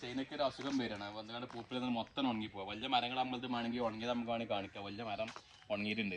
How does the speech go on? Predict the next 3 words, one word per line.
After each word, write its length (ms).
വലിയ 260
മരങ്ങൾ. 260
പിന്നെ 320